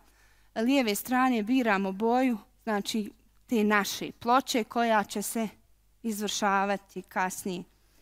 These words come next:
E, trenutnu vrijednost moramo izabrati da li želimo po kupcu, pošto naravno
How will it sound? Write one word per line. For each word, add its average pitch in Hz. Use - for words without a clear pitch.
E, 202
trenutnu 285
vrijednost 240
moramo 214
izabrati 233
da 233
li 240
želimo 220
po 202
kupcu, 240
pošto 214
naravno 202